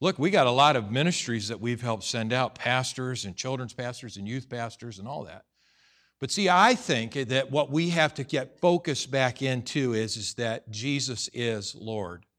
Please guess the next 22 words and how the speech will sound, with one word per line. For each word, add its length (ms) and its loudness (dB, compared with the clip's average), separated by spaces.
Amen. 380 -20
That 140 -2
He 200 4
is 220 2
the 100 -4
head 680 0
of 220 -4
the 100 -6
church. 380 -8
And 140 -10
so 120 -4
whatever 440 -2
He 320 -2
says. 560 -8
So 320 -4
you 140 0
don't 180 2
like 260 4
me, 180 -2
come 260 -2
see 260 -2
me. 260 -10